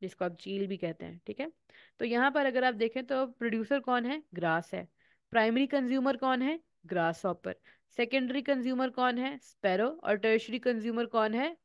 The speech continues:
हॉक, ठीक है, यानी कि जो आपके पास ईगल या जिसको आप चील वगैरह कहते हैं,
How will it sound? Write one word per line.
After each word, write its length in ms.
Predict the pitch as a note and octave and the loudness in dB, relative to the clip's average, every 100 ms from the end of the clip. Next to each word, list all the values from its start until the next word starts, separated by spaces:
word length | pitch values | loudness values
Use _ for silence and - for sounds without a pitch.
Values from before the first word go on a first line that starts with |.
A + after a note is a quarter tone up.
| _ | _
हॉक, 300 | F3 C#3 - - _ - | 0 0 -2 -20 _ -18
ठीक 140 | F#3+ | -10
है, 60 | A3+ | -4
यानी 240 | G#3 F3+ | -2 -2
कि 220 | F3+ F3+ F3 | -2 -2 -2
जो 200 | E3+ F3 | -2 -4
आपके 200 | E3+ F#3 | -4 -8
पास 120 | F#3 | -8
ईगल 340 | F#3 F3+ F3+ F3+ | -12 -4 -2 0
या 100 | F3 | -2
जिसको 300 | F3+ E3+ F3+ | -6 -10 -8
आप 120 | D#3+ - | -10 -10
चील 240 | F#3 F#3 | -6 -4
वगैरह 260 | F3+ E3+ E3 | -4 -4 -6
कहते 280 | D#3+ - | -8 -8
हैं, 120 | G#3 | -8